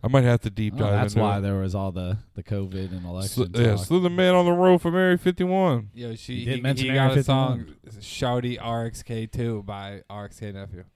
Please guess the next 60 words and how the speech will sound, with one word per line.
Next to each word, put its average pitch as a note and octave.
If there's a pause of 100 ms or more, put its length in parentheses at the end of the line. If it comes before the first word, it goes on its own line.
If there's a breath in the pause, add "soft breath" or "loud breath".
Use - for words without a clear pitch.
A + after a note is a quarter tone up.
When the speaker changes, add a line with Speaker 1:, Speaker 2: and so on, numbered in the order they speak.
(220)
Speaker 1:
Damn. G#2 (120)
Speaker 2:
Shouty G2
R G2
X F#2+
K A2
Speaker 1:
I, D3+
Speaker 2:
too? G2+
Speaker 1:
I, B2
let's D#3
Speaker 3:
Off C#3+
Speaker 1:
just D3+
Speaker 3:
the C3
Speaker 1:
chalk C#3
Speaker 3:
album A#2
Speaker 1:
it G#2
up. -
Speaker 3:
Plug. C#3
Speaker 2:
Damn, C#3+
so A#2
R C#3+
X -
K C#3+
has C#3
to F#2+
stand A2+
for E2
something D#2+
if D#2+
she's G2
R D#2+
X -
K -
Speaker 1:
I -
think G2+
Speaker 2:
too. -
Speaker 1:
it's E2
a G2+
gang G2
thing. G2+
Speaker 3:
It's -
probably B2+
a A2+
gang A#2
or A2+
a G#2+
rap A2+
group. G#2
'Cause - (440)
Speaker 1:
American B2
Speaker 3:
there C#3+
was D3+
Speaker 1:
Terrorist A#2
with G2+
two A#2+
T's. -
Speaker 3:
'cause A#2
there B2+
was, C3+
like, B2
Speaker 1:
Uh, A#2